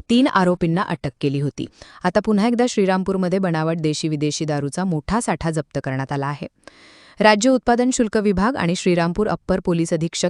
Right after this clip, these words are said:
यांच्या संयुक्त पथकानं केलेल्या या कारवाईमुळे बनावट देशी विदेशी दारू बनवणाऱ्यांचे धाबे रणआणले आहेत.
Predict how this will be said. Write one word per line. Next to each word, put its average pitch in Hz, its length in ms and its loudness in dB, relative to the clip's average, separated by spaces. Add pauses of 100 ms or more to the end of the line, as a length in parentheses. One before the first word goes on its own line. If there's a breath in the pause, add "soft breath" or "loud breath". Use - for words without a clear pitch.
यांच्या 160 260 -2
संयुक्त 175 460 0
पथकानं 160 540 -4
केलेल्या 151 260 -2
या 151 140 -4
कारवाईमुळे 147 540 -2 (500 loud breath)
बनावट 233 460 4
देशी 208 300 2
विदेशी 202 360 0
दारू 175 240 2
बनवणाऱ्यांचे 165 640 -2
धाबे 165 380 -2
रणआणले 139 340 -2
आहेत. 139 320 -8